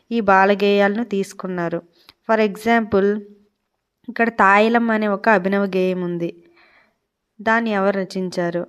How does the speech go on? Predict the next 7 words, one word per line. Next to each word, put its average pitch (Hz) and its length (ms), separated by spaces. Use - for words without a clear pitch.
నెక్స్ట్ 208 480
మనకి 214 420
తారంగం 208 720
తారంగం, 196 640
తాండవ 202 380
కృష్ణ 214 380
తారంగం 190 560